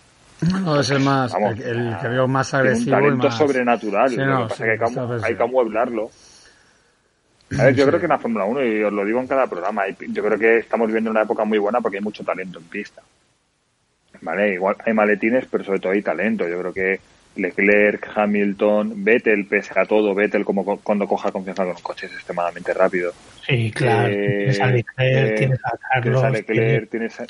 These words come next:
Speaker 2: tienes a Verstappen,
Speaker 1: Carlos,
Speaker 2: tienes a Carlos, tienes a Hamilton.
Speaker 3: Además,
Speaker 1: Carlos,
Speaker 3: fíjate,
Speaker 1: eh, tú
Speaker 2: Cuidado.
Speaker 1: has, has
Speaker 3: voy a
Speaker 1: comentado,
Speaker 3: aprovechar
Speaker 1: has comentado
Speaker 3: voy a
Speaker 1: tú talento,
Speaker 3: aprovechar
Speaker 1: Carlos,
Speaker 3: esto.
Speaker 1: pero, pero Carlos
Speaker 3: No, pero voy a aprovechar esto para darle
Speaker 1: Sí.
Speaker 3: un cambio de orientación a la conversación que tenemos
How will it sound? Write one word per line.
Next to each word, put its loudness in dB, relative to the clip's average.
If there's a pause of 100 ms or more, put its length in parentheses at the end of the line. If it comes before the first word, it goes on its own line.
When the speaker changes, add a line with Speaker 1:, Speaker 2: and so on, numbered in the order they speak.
Speaker 2:
tienes -4
a -2
Verstappen, 0
Speaker 1:
Carlos, 4 (160)
Speaker 2:
tienes -10
a 0
Carlos, 2
tienes -4
a -6
Hamilton. -2
Speaker 3:
Además, 2
Speaker 1:
Carlos, 2
Speaker 3:
fíjate, 2
Speaker 1:
eh, 2
tú -2
Speaker 2:
Cuidado. 0
Speaker 1:
has, 0
has 0
Speaker 3:
voy 4
a 2
Speaker 1:
comentado, 2
Speaker 3:
aprovechar 0 (240)
Speaker 1:
has -8
comentado 0
Speaker 3:
voy 2
a 4
Speaker 1:
tú -2
talento, 4
Speaker 3:
aprovechar 4
Speaker 1:
Carlos, 0
Speaker 3:
esto. -2
Speaker 1:
pero, -2 (100)
pero -8
Carlos 0
Speaker 3:
No, 2
pero 4
voy 4
a 4
aprovechar 2
esto 2
para 4
darle 2
Speaker 1:
Sí. 4
Speaker 3:
un 4
cambio 0
de 2
orientación 2
a -2
la 2
conversación 0
que 0
tenemos 0